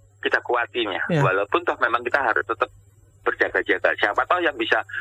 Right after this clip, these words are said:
Speaker 1: memperkirakan ini semuanya.
Speaker 2: Ya.
Speaker 1: Jadi begini, untuk yang bergejala ringan, mereka bisa isolasi mandiri maupun ge-, isolasi terpusat.
Speaker 2: Ya.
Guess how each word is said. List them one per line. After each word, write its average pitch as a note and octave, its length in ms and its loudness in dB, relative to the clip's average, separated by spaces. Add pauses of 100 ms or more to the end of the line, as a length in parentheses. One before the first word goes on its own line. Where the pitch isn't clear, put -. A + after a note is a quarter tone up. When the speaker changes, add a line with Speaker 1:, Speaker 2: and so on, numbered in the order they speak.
Speaker 1:
memperkirakan G2+ 640 0
ini G#2 80 -2
semuanya. E2+ 560 0
Speaker 2:
Ya. D3+ 160 0 (960)
Speaker 1:
Jadi B2 120 2
begini, D#3+ 360 0 (560)
untuk D3+ 720 -2
yang C3 240 0 (160)
bergejala B2 640 0
ringan, C#3+ 480 0 (720)
mereka C#3+ 320 2
bisa C3 240 0 (240)
isolasi G#2 320 0
mandiri G#2+ 320 2
maupun A#2+ 240 0
ge-, - 240 -2
isolasi - 400 0
terpusat. - 400 0 (240)
Speaker 2:
Ya. D3 160 6